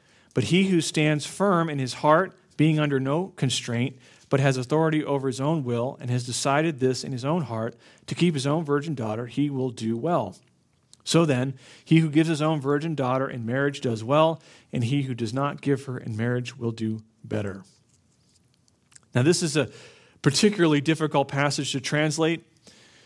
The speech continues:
because there's a debate over who is he talking about here. Some translations, like N A S, like what I'm preaching and teaching out of,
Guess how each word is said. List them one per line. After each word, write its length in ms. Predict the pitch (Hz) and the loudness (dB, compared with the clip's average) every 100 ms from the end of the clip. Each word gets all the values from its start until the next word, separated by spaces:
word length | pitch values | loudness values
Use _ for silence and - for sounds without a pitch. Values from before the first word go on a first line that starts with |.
| _ _ _ _ _ | _ _ _ _ _
because 300 | - - 165 | 0 6 6
there's 220 | 160 143 131 | 6 0 -2
a 20 | |
debate 440 | 131 165 190 196 | 2 4 4 4
over 400 | 151 151 139 139 | 0 0 2 0
who 380 | 123 - 202 196 | 0 2 6 6
is 120 | 160 | 4
he 80 | 160 | 0
talking 480 | 151 156 180 180 139 | 0 2 2 2 -2
about 260 | 120 117 107 | -2 -4 -6
here. 260 | 113 101 - | -8 -8 -4
Some 260 | - 170 | 2 2
translations, 720 | 185 170 156 143 143 180 165 | 4 2 2 2 2 0 -2
like 480 | 139 127 - - - 143 | -2 -2 -4 -16 -8 -2
N 120 | 131 | 0
A 120 | 127 | 2
S, 240 | 151 151 135 | 0 0 -6
like 120 | 127 | -4
what 140 | 127 - - | -4 -6 0
I'm 180 | - 151 | 2 2
preaching 320 | 156 147 151 | 0 -2 -2
and 100 | 131 | -2
teaching 300 | 156 156 151 | -4 -4 -4
out 140 | 147 | -2
of, 140 | 156 | -4